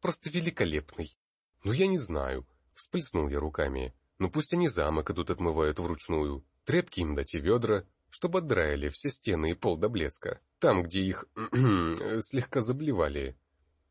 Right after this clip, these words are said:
«И что больше никаких экспериментов», веско добавила проректор по внеучебной.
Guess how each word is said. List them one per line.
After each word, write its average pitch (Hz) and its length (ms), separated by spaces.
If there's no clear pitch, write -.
«И 80 120
что 78 280
больше 107 440
никаких 78 440
экспериментов», 87 840
веско 95 320
добавила 104 520
проректор 80 560
по - 140
внеучебной. 78 840